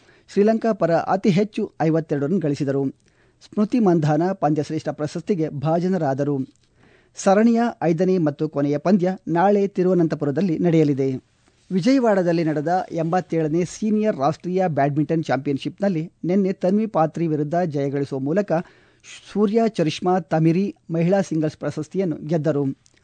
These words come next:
ಆರಂಭಿಕ ಪಂದ್ಯದಲ್ಲಿ ಸೋತ ನಂತರ ತಮಿರಿ ಹದಿನೇಳು ಇಪ್ಪತ್ತೊಂದು, ಇಪ್ಪತ್ತೊಂದು ಹನ್ನೆರಡು, ಇಪ್ಪತ್ತೊಂದು ಹದಿನಾಲ್ಕು ಅಂತರದಲ್ಲಿ ಫೈನಲ್‌ನಲ್ಲಿ ಗೆದ್ದು ಬಲವಾದ ಪುನರಾಗಮನ ಮಾಡಿದರು. ಪುರುಷರ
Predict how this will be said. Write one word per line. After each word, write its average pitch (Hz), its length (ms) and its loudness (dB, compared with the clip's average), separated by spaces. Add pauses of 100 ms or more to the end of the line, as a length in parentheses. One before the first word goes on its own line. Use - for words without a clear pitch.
(340)
ಆರಂಭಿಕ 160 420 2
ಪಂದ್ಯದಲ್ಲಿ 160 540 -2
ಸೋತ 147 280 -4
ನಂತರ 151 360 0
ತಮಿರಿ 160 440 0 (280)
ಹದಿನೇಳು 208 460 2
ಇಪ್ಪತ್ತೊಂದು, 170 640 -2
ಇಪ್ಪತ್ತೊಂದು 165 540 -2
ಹನ್ನೆರಡು, 156 540 -2
ಇಪ್ಪತ್ತೊಂದು 196 560 -2
ಹದಿನಾಲ್ಕು 160 560 0
ಅಂತರದಲ್ಲಿ 143 640 -2
ಫೈನಲ್‌ನಲ್ಲಿ 147 680 -2
ಗೆದ್ದು 170 360 -2 (360)
ಬಲವಾದ 190 560 2
ಪುನರಾಗಮನ 151 600 0
ಮಾಡಿದರು. 139 480 0 (720)
ಪುರುಷರ 220 360 4